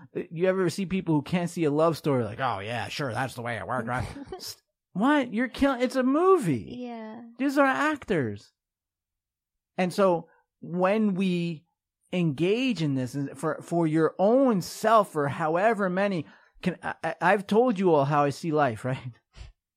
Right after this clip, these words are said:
Speaker 1: Have I shared with you the really bubbly, sunshiny way I
Speaker 2: <laughs>
Speaker 1: look at life? People had asked me,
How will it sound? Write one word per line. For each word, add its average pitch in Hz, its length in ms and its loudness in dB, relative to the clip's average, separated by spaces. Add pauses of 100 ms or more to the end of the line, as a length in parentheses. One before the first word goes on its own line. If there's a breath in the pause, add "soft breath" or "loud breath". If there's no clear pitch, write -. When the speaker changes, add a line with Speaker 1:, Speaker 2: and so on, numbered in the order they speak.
(440)
Speaker 1:
Have 135 160 -6
I 143 60 -2
shared 147 340 -2
with 127 120 -10
you 147 160 0
the 117 100 -4
really 131 420 -4
bubbly, 131 460 -4
sunshiny 135 640 0
way 135 260 0
I 135 40 -2
Speaker 2:
<laughs> - 20 -2
Speaker 1:
look 131 200 -4
at - 120 -4
life? 147 280 -2 (1500 soft breath)
People 233 320 2
had 175 100 6
asked 165 360 2
me, 117 400 -4